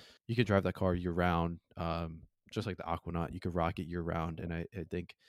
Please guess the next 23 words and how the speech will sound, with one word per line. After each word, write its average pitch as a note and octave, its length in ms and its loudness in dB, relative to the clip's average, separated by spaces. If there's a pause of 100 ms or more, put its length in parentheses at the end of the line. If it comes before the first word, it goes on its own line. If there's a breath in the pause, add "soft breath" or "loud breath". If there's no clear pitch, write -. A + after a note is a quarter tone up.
(320 soft breath)
um, E2 280 -6
both A2 140 4
of G#2 60 -10
those G2+ 120 -2
cars G2 300 0
carry, F#2+ 380 -2
or F2+ 240 -2
both A2 120 2
of G#2 100 -8
those, G2 440 2
you F#2+ 80 -4
know, F2 40 -2
the F2+ 60 -2
watch F#2 360 4
and G2+ 180 2
the G2 40 -2
car F#2+ 260 0
carries F2+ 520 2
a - 60 -6
lot F2 320 0
of F2 240 -4
historical F2+ 580 -4
significance A2 760 -6